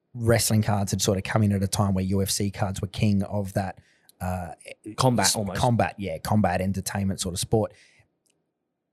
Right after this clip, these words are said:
Speaker 1: Then I saw it just go the other way.
Speaker 2: It's insane.
Speaker 1: Then I saw U F C drop off
Speaker 2: Yeah.
Speaker 1: significantly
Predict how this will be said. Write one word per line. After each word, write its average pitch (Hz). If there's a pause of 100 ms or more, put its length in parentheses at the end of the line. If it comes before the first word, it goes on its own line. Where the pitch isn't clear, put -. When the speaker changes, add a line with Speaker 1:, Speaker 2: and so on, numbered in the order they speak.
(180)
Speaker 1:
Then 160
I 285
saw -
it 110
just 117
go 107
the 95
other 92
way. 196 (420)
Speaker 2:
It's 113
insane. 95
Speaker 1:
Then 208
I 277
saw 151
U 123
F 104
C 160 (160)
drop 135
off -
Speaker 2:
Yeah. -
Speaker 1:
significantly 107